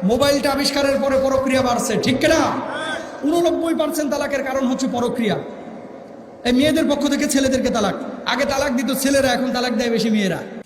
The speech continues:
তাহলে স্ত্রীদের সাথে আমরা ভালো আচরণ করব, কখনো স্ত্রীদেরকে মারধর করব না। খেয়াল করেন, যারা বউদেরকে পিটায়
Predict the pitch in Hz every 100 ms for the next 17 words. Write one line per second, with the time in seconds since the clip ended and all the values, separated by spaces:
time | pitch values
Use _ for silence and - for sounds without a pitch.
0 | - 254 277 285 - - 311 330 294 -
1 | - 262 277 294 247 262 208 226 233 233
2 | 220 208 196 180 180 233 262 269 233 247
3 | 254 240 233 262 285 285 214 220 202 233
4 | 226 202 196 165 - - 240 240 240 185
5 | - - - - - - - - - -
6 | - 151 247 254 269 277 277 285 262 262
7 | 240 208